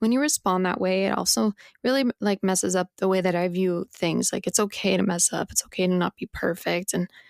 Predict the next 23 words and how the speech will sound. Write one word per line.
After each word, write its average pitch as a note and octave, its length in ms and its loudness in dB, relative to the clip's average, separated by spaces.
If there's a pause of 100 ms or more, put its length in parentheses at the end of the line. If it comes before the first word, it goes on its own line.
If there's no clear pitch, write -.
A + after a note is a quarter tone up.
(160)
realize A#3 320 2
it B3+ 60 2
was A#3+ 180 2
his A#3+ 300 0
own A#3+ 260 2
triggers A3 500 2
too. C4 300 2
And F3 180 -2 (240)
it G3+ 220 0
gets G#3 300 0
very F#3+ 260 0
complex. - 840 -4 (100)
But F3+ 240 -2 (160)
the G#3 100 2
reality G#3 540 2
of F3 80 -4
the F3 80 -2
situation F3 680 0
is E3+ 340 -2 (180)
you G#3 160 4
need G#3+ 300 2
to G#3+ 160 -2
feel F#3 920 0